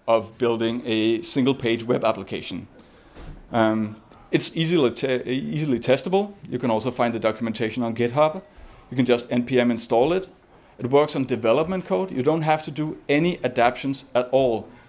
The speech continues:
for this to read all your development code,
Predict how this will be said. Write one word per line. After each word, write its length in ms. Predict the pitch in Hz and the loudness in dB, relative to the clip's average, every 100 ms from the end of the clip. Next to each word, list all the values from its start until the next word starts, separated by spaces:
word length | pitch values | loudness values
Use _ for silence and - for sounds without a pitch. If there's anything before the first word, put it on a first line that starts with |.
| - - | -20 -20
for 240 | - 131 117 | -4 0 2
this 220 | 143 143 | 2 0
to 140 | - | -4
read 280 | 120 120 135 | 0 0 0
all 220 | - 120 | 2 2
your 80 | 120 | 2
development 480 | 113 110 110 92 87 | 0 -2 -2 -4 -6
code, 280 | 104 101 | -6 -6